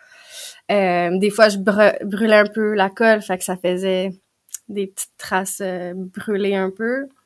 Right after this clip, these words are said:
Euh, j'avais aussi, j'ai imprimé, euh, à un imprimeur spécifique au début, puis à un moment donné, euh, les prints commençaient à déchirer.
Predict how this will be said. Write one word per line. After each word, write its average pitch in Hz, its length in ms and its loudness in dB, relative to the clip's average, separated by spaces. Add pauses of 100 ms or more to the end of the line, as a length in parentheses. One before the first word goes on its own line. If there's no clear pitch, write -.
(840)
Euh, 202 160 4
j'avais 196 220 4
aussi, 220 400 2
j'ai 208 140 0
imprimé, 214 840 0
euh, - 60 -8 (120)
à 202 120 -2
un 185 240 -2
imprimeur 196 480 -4
spécifique 208 580 -10
au 208 60 -6
début, 196 420 -4
puis 214 400 -4
à 185 80 4
un 180 40 0
moment 190 200 2
donné, 220 420 -2 (520)
euh, 190 120 2
les 190 140 2
prints 233 320 0
commençaient 190 400 2
à 190 100 4
déchirer. 208 920 -4